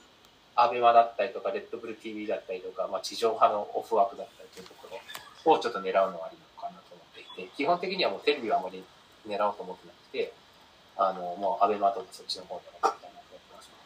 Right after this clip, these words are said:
で、そうすると収益が上がるので、最終的に人口にも還元できますよ、みたいな話なのかなという状況なので、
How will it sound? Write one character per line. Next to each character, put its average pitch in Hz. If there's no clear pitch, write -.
で、 226
そ 185
う -
す 185
る 185
と 233
収 -
益 -
が 92
上 87
が 95
る 92
の -
で、 -
最 -
終 -
的 -
に 165
人 104
口 98
に 98
も 90
還 90
元 87
で -
き -
ま -
す -
よ、 170
み -
た -
い -
な 285
話 -
な -
の -
か -
な -
と -
い 95
う -
状 95
況 95
な 92
の 87
で、 135